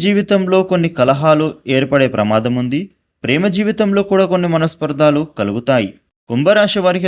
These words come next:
రేపటి రోజున మీ సమస్యలు తొలగి అనుకూలవంతమైన శుభ ఫలితాలు మరిన్ని పొందటానికి రేపు కుజగ్రహ స్తోత్ర పారాయణ చేయడం, అదేవిధంగా శని భగవానుడిని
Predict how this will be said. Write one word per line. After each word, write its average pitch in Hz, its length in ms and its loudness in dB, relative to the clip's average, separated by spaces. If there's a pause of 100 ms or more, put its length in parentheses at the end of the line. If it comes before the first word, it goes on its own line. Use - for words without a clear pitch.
రేపటి 165 340 0
రోజున 156 300 -2 (960)
మీ 156 120 0 (100)
సమస్యలు 185 480 0
తొలగి 151 360 2
అనుకూలవంతమైన 143 800 0
శుభ 123 220 -4
ఫలితాలు 135 480 0
మరిన్ని 135 320 -2
పొందటానికి 123 600 0 (560)
రేపు 107 200 -2 (680)
కుజగ్రహ 202 420 0 (100)
స్తోత్ర 175 300 0 (100)
పారాయణ 160 340 2 (120)
చేయడం, 147 260 0 (340)
అదేవిధంగా 131 540 -2
శని 147 200 -2 (100)
భగవానుడిని 180 680 -2